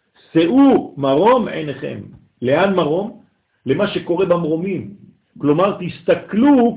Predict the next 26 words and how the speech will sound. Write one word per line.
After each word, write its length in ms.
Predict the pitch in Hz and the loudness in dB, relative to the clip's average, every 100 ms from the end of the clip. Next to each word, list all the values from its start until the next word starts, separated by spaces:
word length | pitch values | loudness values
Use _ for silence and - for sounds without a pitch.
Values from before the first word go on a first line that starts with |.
| - | 0
כמו 140 | 202 254 | 2 2
שהקדוש 420 | 214 - 185 180 156 | 0 -2 0 0 0
ברוך 160 | 151 | -6
הוא 100 | 143 | -6
מסתכל. 460 | 131 - 113 - - _ _ _ _ _ _ _ _ - | -10 -12 -14 -14 -18 _ _ _ _ _ _ _ _ -4
ואז 340 | 135 170 185 | 0 2 2
מה 200 | 185 190 | 2 2
תראו? 500 | 170 139 131 156 - - _ _ 117 | 0 0 -2 -2 -4 -16 _ _ -8
מי 240 | 123 143 | -4 -2
ברא 320 | 117 110 101 - | -2 -2 -4 -8
אלה? 360 | 90 87 82 82 87 - _ _ _ _ _ _ _ _ _ _ _ 78 78 80 _ _ _ _ _ _ | -10 -10 -12 -14 -16 -20 _ _ _ _ _ _ _ _ _ _ _ -20 -20 -20 _ _ _ _ _ _
בסדר? 280 | - 165 202 - - | -8 -6 -6 -10 -10
כלומר, 440 | 123 123 117 95 - _ - | -6 -4 -6 -10 -20 _ -6
אם 160 | 233 254 | 0 2
אתה 140 | - | 4
רוצה 220 | 185 180 | 2 2
להבין 720 | 190 175 147 113 120 202 220 170 | 2 4 2 -2 -2 -2 -2 -2
את 140 | 151 | -4
הסוד, 760 | 123 - - 208 196 165 - - _ | -8 -8 0 4 4 2 -6 -20 _
אתה 220 | - 151 160 | -8 -8 -6
צריך 200 | 139 139 | -8 -4
להרים 580 | 127 123 120 208 220 208 131 | -2 0 0 0 -2 -6 -12
את 180 | 110 113 | -12 -4
גובה 400 | 120 127 117 101 | -2 -2 -4 -6
הראייה. 420 | 101 95 90 87 _ _ _ 180 143 _ _ _ _ _ - 123 | -8 -10 -12 -16 _ _ _ _ _ _ _ _ _ _ -20 -14
זהו. 200 | 165 | -12